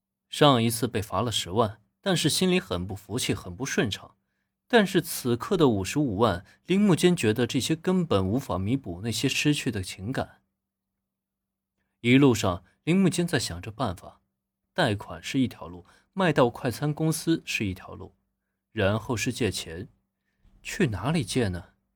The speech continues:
安如玉可以拿出这么多钱吗？一路上，铃木坚盯着窗户外的风景，内心却没有任何的轻松。黄英和父母已经完全了解了事情的整个过程及处理结果，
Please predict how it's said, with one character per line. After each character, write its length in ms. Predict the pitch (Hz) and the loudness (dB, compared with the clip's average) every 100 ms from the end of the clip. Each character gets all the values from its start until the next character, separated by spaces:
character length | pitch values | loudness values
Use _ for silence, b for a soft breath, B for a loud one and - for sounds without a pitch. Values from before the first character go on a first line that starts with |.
| _ _ _ _ _ - | _ _ _ _ _ 2
安 180 | 208 208 | 4 6
如 240 | 160 196 | 6 6
玉 440 | 208 165 107 90 - _ | 4 4 2 0 -10 _
可 180 | - 147 | -2 4
以 100 | 160 | 4
拿 200 | 113 107 | 6 2
出 160 | - 165 | 2 0
这 100 | 170 | 2
么 140 | 113 | 2
多 100 | 123 | 2
钱 220 | 143 92 | 0 -4
吗？ 200 | 101 143 _ _ _ _ _ _ _ _ _ _ _ _ _ _ | -4 -6 _ _ _ _ _ _ _ _ _ _ _ _ _ _
一 160 | 143 190 | 4 6
路 160 | 208 | 6
上， 180 | 185 147 | 4 4
铃 140 | 120 175 | 4 4
木 140 | 160 | 2
坚 200 | 135 170 | 4 2
盯 200 | 170 185 | 2 2
着 80 | 127 | 0
窗 240 | - 165 | 0 -4
户 140 | 160 160 | 0 2
外 120 | 139 | 2
的 80 | - | 0
风 240 | - 147 | -4 -6
景， 220 | - 82 - _ _ - | -6 -10 -18 _ _ 0
内 180 | 180 | 2
心 300 | 127 - 160 - | 4 2 0 -2
却 220 | - 147 | -4 -2
没 140 | 107 | 2
有 100 | 139 | 2
任 220 | 127 160 | 2 0
何 160 | 101 95 | 0 -2
的 80 | 104 | -2
轻 220 | - 117 | -2 -6
松。 240 | - 127 127 _ _ _ _ _ _ _ _ _ _ _ _ _ _ | -6 -8 -10 _ _ _ _ _ _ _ _ _ _ _ _ _ _
黄 180 | 131 156 | 4 4
英 140 | 190 | 4
和 160 | 185 135 | 4 2
父 160 | 143 139 | 4 2
母 300 | 98 92 98 | 4 2 0
已 100 | 98 | 0
经 220 | 135 139 | 0 4
完 180 | 117 143 | 6 4
全 200 | 127 123 | 2 4
了 200 | 107 135 | 6 4
解 140 | 95 | 2
了 100 | 92 | 0
事 220 | - 135 | 2 2
情 200 | 104 113 | 2 0
的 120 | 107 | 0
整 160 | 104 90 | 0 -2
个 120 | 101 | -4
过 240 | - 156 104 | -2 0 0
程 360 | - 95 101 - | -2 -6 -8 -6
及 160 | 117 | -4
处 220 | 131 - | -2 -2
理 100 | 117 | -2
结 280 | 82 - 90 | -2 -6 -8
果， 260 | 123 - | -8 -12